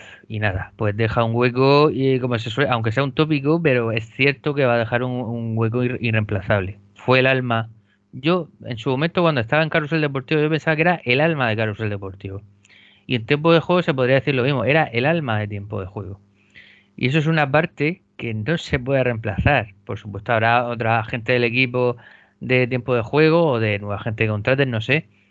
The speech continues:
que haga la publicidad, pero claro, mm, eso, eso ya es irrepetible. Es historia de la radio, no solamente historia de la radio deportiva, como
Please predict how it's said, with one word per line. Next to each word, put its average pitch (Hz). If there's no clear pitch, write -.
que -
haga 120
la 127
publicidad, 113
pero 104
claro, 113
mm, 107
eso, 151
eso 131
ya 151
es 131
irrepetible. 101
Es 123
historia 117
de 120
la 120
radio, 143
no 175
solamente 180
historia 156
de 147
la 143
radio 139
deportiva, 135
como 113